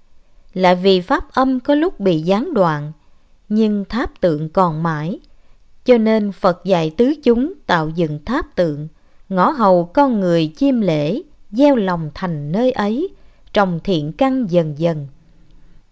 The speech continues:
Một phen thấy được thánh dung, chúng sanh vĩnh viễn thành hạt giống đạo, dùng đó làm nhân duyên tối thắng,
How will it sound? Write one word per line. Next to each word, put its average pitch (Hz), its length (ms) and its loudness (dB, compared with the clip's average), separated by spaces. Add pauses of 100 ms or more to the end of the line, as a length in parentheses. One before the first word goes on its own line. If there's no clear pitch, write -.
(140)
Một 196 260 2
phen 294 280 2
thấy 294 220 2
được 165 300 2
thánh 285 320 -2
dung, 254 320 2 (420)
chúng 240 200 0
sanh 214 380 -2
vĩnh 208 300 2
viễn 185 340 0 (100)
thành 196 240 -4
hạt 185 360 -4
giống 233 300 0
đạo, 160 380 0 (420)
dùng 185 260 2
đó 185 260 0
làm 196 300 0
nhân 277 240 2
duyên 277 240 2
tối 269 320 2
thắng, 247 280 -4